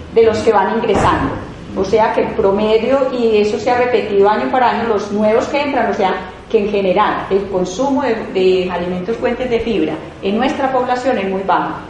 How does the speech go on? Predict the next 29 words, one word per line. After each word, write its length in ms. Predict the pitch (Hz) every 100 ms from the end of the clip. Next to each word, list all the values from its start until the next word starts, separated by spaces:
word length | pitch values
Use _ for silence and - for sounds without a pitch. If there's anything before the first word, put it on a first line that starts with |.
| -
pero 200 | 262 277
no 160 | 240 208
difiere 560 | 226 - 233 220 233 202
de 80 |
lo 160 | 190 180
que 300 | 202 185 185
es 220 | 180 -
el 120 | 214
consumo 380 | 208 185 - 165
a 60 | 190
nivel 240 | 196 165
nacional. 480 | 175 175 170 156 - - - -
Casi 220 | 240 254
que 120 | 311 277
las 220 | 240 214
verduras 420 | 196 220 214 247
que 80 | 254
se 140 | 226
consumen 480 | 190 185 285 262 226
son 200 | 208 180
el 140 | 185
cilantro, 760 | - 190 180 247 277 285 - 277
la 120 | 202
cebolla, 520 | 190 180 175 247 277 247
el 100 | 214
tomate 320 | 196 180 247
y 40 |
la 80 | 262
zanahoria 580 | 269 269 277 254 247